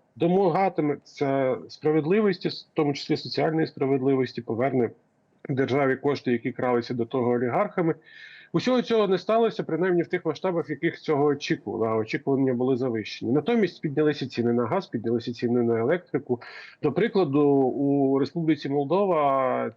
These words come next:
ціни на газ майже в чотири рази, е, вищі, ніж в Україні, що, відповідно, позначається на усіх платіжках. І ось, е, ці соціальні проблеми, економічні виклики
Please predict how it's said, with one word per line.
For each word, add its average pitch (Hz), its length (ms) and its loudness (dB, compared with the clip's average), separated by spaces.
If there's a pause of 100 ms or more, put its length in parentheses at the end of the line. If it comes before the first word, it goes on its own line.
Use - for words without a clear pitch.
ціни 165 340 -2
на 139 140 -2
газ 170 400 -2 (100)
майже 135 260 -4
в - 20 -8
чотири 147 320 -2
рази, 131 340 0
е, 123 300 2
вищі, 120 460 -4
ніж 120 220 0
в 120 60 -2
Україні, 127 640 0
що, - 160 -4
відповідно, 123 400 -4
позначається 120 840 -2
на 120 260 0
усіх 117 300 -2
платіжках. - 680 -6 (600)
І 214 160 2
ось, 254 340 0
е, 196 420 4
ці 240 240 2
соціальні 190 560 2
проблеми, 123 500 0
економічні 147 560 0
виклики 143 720 -2